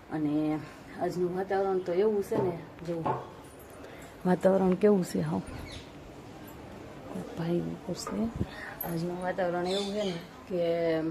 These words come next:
કોઈનું ઓપરેશન બોપરેશન કરાયું હોય ને તો માથું ને બાથું ને એવું દુખતું હોય ને, એની વાત પૂછોમાં. મને ત્યાં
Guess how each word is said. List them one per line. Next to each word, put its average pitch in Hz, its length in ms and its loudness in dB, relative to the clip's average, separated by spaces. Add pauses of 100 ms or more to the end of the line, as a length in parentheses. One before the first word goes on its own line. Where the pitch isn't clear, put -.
(880)
કોઈનું 160 240 2
ઓપરેશન 175 500 2
બોપરેશન 180 460 2
કરાયું 180 300 4
હોય 190 120 6
ને 180 60 -2
તો 165 100 0
માથું 180 500 2
ને 180 60 2
બાથું 180 340 0
ને 175 60 -4
એવું 196 280 0
દુખતું 196 380 -4
હોય 220 160 6
ને, 165 160 2 (460)
એની 165 140 0
વાત 165 180 -2 (140)
પૂછોમાં. 160 500 -6 (1200)
મને 180 200 8
ત્યાં 170 240 2